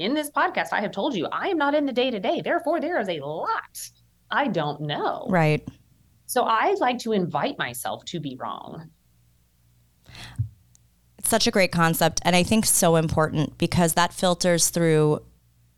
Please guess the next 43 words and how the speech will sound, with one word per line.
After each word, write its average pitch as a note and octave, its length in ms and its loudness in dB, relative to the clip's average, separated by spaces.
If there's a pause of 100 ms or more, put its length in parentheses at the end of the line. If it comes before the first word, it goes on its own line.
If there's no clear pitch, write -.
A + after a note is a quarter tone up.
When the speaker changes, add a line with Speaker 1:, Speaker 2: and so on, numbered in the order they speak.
(140)
Speaker 2:
so - 400 4
many G3 260 4
different D#3 340 0
areas. D3 460 4
Clearly, G3+ 360 4
there's F3 320 4
the - 160 2
area E3 260 6
of D3+ 80 0
your D3+ 100 2
career D3 440 2 (500)
and E3+ 160 2
figuring E3 440 4
out D3 380 4 (380)
what E3+ 260 2
it D#3 80 6
is D3+ 140 4
that D3+ 140 2
drives C#3 440 2
you, C#3+ 180 2
where D3+ 260 2
you D3 180 2
wanna C#3 220 4
go, C3 640 4 (460)
what - 180 0
you D#3+ 100 2
need C#3+ 240 4
to D3+ 100 0
do D3 160 2
to C#3+ 100 4
upskill C#3 500 0
to C#3+ 100 0
get C3 260 2
there. B2+ 320 4 (460)
But F#3+ 120 0
then B3+ 140 6
also B3 300 4
from E3+ 260 4
a, D3 320 4
from D#3 180 2
a D3 80 4
business F3+ 680 2
perspective - 1200 -2